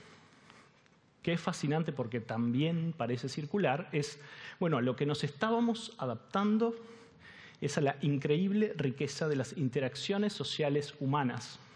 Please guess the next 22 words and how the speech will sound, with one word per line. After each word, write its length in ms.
¿Cómo? 320
El 80
ser 160
humano 560
evolucionó 560
para 160
adaptarse 560
al 80
ser 220
humano. 280
Parece 260
una 100
respuesta 340
circular. 500
¿Acaso 400
no 140
hay 200
otras 420
sociedades 640
animales 560
que 140
tienen, 440